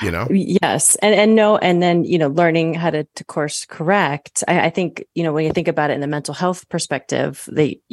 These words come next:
Speaker 2: the term, you know, being mentally, um, having mental health fitness, that doesn't mean that you're gonna be happy all the time. It means, or having a straight line <laughs> all the
Speaker 1: Right,
Speaker 2: time.
Speaker 1: right.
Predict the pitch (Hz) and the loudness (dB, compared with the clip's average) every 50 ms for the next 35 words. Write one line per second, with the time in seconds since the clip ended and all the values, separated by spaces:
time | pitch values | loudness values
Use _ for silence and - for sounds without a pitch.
0 | - - - - - 285 269 262 - _ _ _ _ _ _ 165 160 - - 170 | -16 -16 -16 -18 -18 -20 -20 -20 -20 _ _ _ _ _ _ -2 -2 0 0 0
1 | 156 151 143 135 139 127 120 165 170 170 170 160 156 156 156 156 - 160 151 156 | 2 2 2 2 0 0 0 0 0 0 2 2 0 0 -2 -2 -4 -4 -4 -2
2 | 151 151 147 143 - - 139 135 127 135 - - _ - - _ - 165 151 165 | -2 -2 -4 -6 -6 -4 -4 -4 -4 -4 -6 -8 _ -14 -12 _ -2 0 0 2
3 | 160 160 160 175 170 - 180 160 160 143 - - - 151 - - 120 76 - - | 0 0 0 0 0 0 -2 -2 -2 -4 -4 -4 -4 -4 -4 -2 -4 -6 -4 -4
4 | - - - - _ _ - - - _ _ - 170 - - 180 165 180 - - | -2 -2 -2 -4 _ _ -20 -20 -20 _ _ -4 -4 0 0 0 0 0 -2 -2
5 | 160 160 160 160 156 127 - 147 143 156 151 147 143 147 147 143 139 - - - | -2 -2 -2 -2 -2 -2 -2 -2 -4 -4 -6 -4 -4 -4 -4 -4 -6 -8 -8 -6
6 | - - 196 220 220 175 139 98 - - - - - - - - - - 156 - | -2 -2 -2 -2 0 -2 -4 -4 -6 -10 -10 -8 -6 -6 -6 -6 -6 -8 -10 -12
7 | _ _ _ _ - - _ _ _ 175 156 151 156 160 156 156 147 151 147 - | _ _ _ _ -20 -20 _ _ _ -2 0 2 2 0 0 0 0 0 0 0
8 | - - - - _ _ _ _ _ _ _ _ _ 156 156 143 160 165 151 156 | 0 0 -2 -8 _ _ _ _ _ _ _ _ _ -2 -2 0 0 0 0 0
9 | 156 - - 147 - - 185 160 - 180 196 220 233 160 - 165 233 - 247 220 | 0 -2 -2 -4 0 0 0 0 2 0 0 0 0 -2 -2 -2 0 0 0 0
10 | - - 175 175 175 - - 180 - 151 - - 123 123 113 | 0 0 0 2 2 2 0 -2 -4 -6 -6 -6 -6 -8 -10